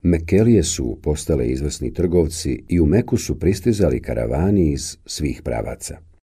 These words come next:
Hašim je na jednom od svojih putovanja u Šam zaustavio se u Jesribu, Medini. Tu je primijetio Selmu, kćerku Amrovu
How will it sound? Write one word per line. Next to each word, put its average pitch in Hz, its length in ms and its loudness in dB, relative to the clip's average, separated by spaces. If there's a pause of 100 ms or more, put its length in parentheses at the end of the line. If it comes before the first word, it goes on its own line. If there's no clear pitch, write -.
(120)
Hašim 98 440 6
je 85 80 6
na 69 80 0
jednom 82 440 2
od 60 100 -8
svojih 85 280 0
putovanja 82 680 2
u 58 80 -4
Šam 104 500 2 (280)
zaustavio 95 720 2
se 64 300 -8 (100)
u 73 120 -4
Jesribu, 62 600 -6 (120)
Medini. 76 560 -2 (440)
Tu 110 140 6
je 76 140 4
primijetio 78 560 -4
Selmu, 101 580 2
kćerku 85 500 -4
Amrovu 92 520 0